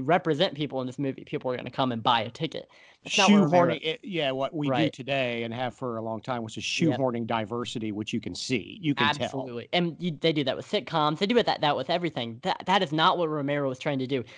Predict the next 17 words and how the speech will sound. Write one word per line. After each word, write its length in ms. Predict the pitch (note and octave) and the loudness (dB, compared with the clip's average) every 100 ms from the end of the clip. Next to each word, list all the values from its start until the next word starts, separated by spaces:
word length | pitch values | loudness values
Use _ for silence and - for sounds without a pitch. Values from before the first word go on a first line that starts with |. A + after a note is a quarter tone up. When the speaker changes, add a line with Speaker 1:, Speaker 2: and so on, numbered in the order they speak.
| - | -4
Speaker 1:
He 100 | G#3+ | -2
was 80 | A3+ | -2
trying 200 | G#3 E3+ | -2 0
to 40 | |
make 140 | D#3 D#3 | 0 0
characters 400 | E3 D#3 D#3 C#3 | 0 0 -2 -4
that 120 | C3+ | -4
you 120 | C3 | -6
cared 320 | B2+ D3+ G3 | -2 2 4
about, 320 | F#3+ F3+ - - | 6 6 4 0
characters 440 | G#3 G#3 F3 E3 | -2 -2 -2 -2
that 120 | D#3+ | -2
could 180 | C#3+ C3+ - - | -4 -8 -10 -20
spark 420 | - - E3 E3 | -12 2 2 4
up 140 | D#3 - | 0 -2
interesting 560 | D3+ - E3+ D#3+ D3 | -4 2 2 2 -2
discussions. 920 | B2 - - E3+ - A#2+ A2 C3 - | -2 -2 2 2 2 -4 -4 -8 -12